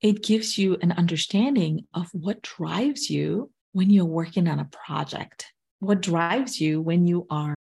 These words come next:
working. This gives you a deeper understanding of what are your internal desires, thoughts, feelings, what drives you when you are gravitated towards something.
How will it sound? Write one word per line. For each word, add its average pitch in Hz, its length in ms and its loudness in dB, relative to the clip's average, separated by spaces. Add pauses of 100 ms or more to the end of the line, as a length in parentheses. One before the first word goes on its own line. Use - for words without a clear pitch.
working. 151 800 -2 (180)
This 226 200 -6
gives 233 320 -4
you 226 280 -2
a 190 80 -2
deeper 185 440 -2
understanding 156 920 -2
of 151 260 -4 (260)
what 233 160 -2
are 254 140 -2
your 208 240 2 (100)
internal 175 840 0 (240)
desires, 165 880 0 (300)
thoughts, - 480 -4 (400)
feelings, 147 800 -2 (220)
what 208 240 -2
drives 185 560 -2
you 160 420 -2 (220)
when 196 200 6
you 180 360 4
are 143 440 -4 (300)
gravitated 185 1080 -2 (460)
towards 302 440 -2
something. - 520 -8